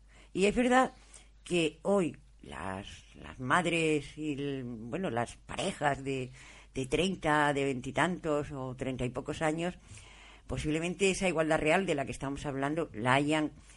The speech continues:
conseguido entre comillas, entre comillas y entre comillas por una razón, porque la obligación de los niños es de las madres,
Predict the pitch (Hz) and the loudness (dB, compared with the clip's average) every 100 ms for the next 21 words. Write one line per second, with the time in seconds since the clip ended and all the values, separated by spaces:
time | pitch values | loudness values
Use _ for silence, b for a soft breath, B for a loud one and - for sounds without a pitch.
0 | b - 165 180 180 226 269 196 190 180 | b -4 -4 -2 0 2 2 2 -2 -4
1 | 170 170 190 139 107 - 143 143 139 143 | -2 -2 0 -2 -2 -6 -6 -6 -4 -2
2 | 190 185 143 147 147 156 151 160 247 262 | -2 0 -2 -2 -4 -4 -2 0 2 2
3 | 226 175 185 175 151 - 127 110 - B | 0 -2 0 0 0 -2 -2 -4 -10 B
4 | B - 170 175 160 151 143 - 208 180 | B -4 0 4 4 4 2 0 0 0
5 | - - - - - - 151 147 - 202 | -4 -18 -20 -20 -10 -2 0 0 -2 -2
6 | 226 254 - - 127 175 143 - 98 85 | 0 0 -2 -8 0 2 2 0 -6 -6
7 | - | -10